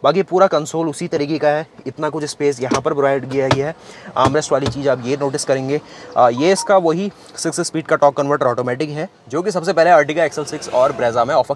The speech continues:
किया जा चुका है। नौ इंच की screen है, wirelessly Android Auto और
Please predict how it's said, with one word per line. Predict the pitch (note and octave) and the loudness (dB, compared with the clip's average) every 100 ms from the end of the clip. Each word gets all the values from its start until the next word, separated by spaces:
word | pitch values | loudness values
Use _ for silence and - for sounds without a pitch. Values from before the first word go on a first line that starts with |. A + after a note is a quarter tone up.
| - | -6
किया | C#3 B2+ | -4 0
जा | A#2+ | 0
चुका | B2 A#2+ | -2 -6
है। | C3+ - - - - | -6 -8 -20 -12 2
नौ | E3 | 4
इंच | G3 | 4
की | G#3 | 0
screen | F3 D#3 F#3+ | -6 -4 -6
है, | E3 F3+ - - | -6 -10 -6 4
wirelessly | C#3+ D#3+ E3 F3 - - - - | 4 4 -2 -8 -8 -16 -16 -6
Android | C3 D3 C#3+ | 0 2 4
Auto | C#3+ C#3 E3 | 2 2 2
और | C#3 C3+ | 4 2